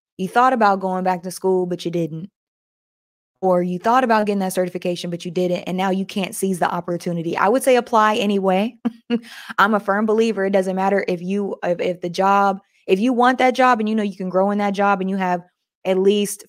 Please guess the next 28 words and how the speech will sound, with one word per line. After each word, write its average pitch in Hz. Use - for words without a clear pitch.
fifty 214
percent 196
of 190
the 185
skills 196
to 185
do 196
that 185
job 196
decent, 208
'cause 180
everybody 185
has 185
a 180
brain, 185
you 180
can 170
figure 180
it 175
out. 190
Even 220
if 208
you're 196
underqualified, 220
I 180
would 175
definitely 175
apply. 160